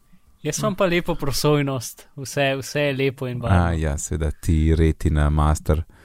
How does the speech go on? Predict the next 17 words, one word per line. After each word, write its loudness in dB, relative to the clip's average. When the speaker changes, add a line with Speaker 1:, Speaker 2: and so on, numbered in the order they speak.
Speaker 3:
Saj -10
jaz 2
imam 6
pa 4
Speaker 2:
Ja. 4
Speaker 3:
sedemindvajset 2
enkrat -6
retina, -6
boš -12
videl, -2
pol -4
sem -2
bom -2
pa -4
jaz -2
smejal. -10
Am, 4